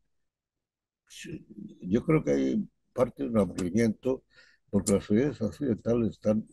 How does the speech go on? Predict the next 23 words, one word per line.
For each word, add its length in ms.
bastante 560
aburridas. 520
Incluso 460
el 80
humor, 840
eso 200
se 60
nota 240
en 80
el 160
humor, 560
cómo 220
ha 80
cambiado, 1080
no 320
hay, 380
o 800
sea, 100
hay 140
una 160
cierta 340
tristeza 500
ambiente, 720